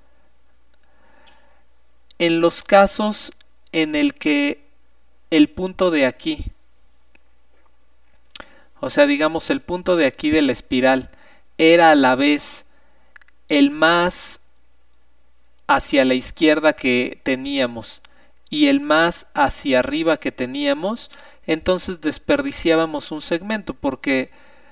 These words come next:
íbamos a este punto subiendo y nos teníamos que mover hacia acá sin aprovechar el segmento. Entonces lo que hace la solución es que dice,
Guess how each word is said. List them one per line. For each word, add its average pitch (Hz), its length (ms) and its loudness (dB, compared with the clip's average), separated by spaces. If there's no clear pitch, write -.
íbamos 175 520 0
a 311 40 2
este - 220 -2
punto 311 340 -6
subiendo 165 800 -2
y 320 120 0
nos 294 220 -2
teníamos 302 540 -2
que 285 120 -2
mover 269 320 2
hacia 277 280 0
acá 294 240 2
sin 269 260 -8
aprovechar 254 600 0
el 262 120 -2
segmento. 285 540 -6
Entonces 185 420 0
lo 180 120 4
que - 140 -2
hace 220 220 2
la 202 140 2
solución 180 600 -4
es 175 140 -6
que 165 140 -2
dice, 170 500 -4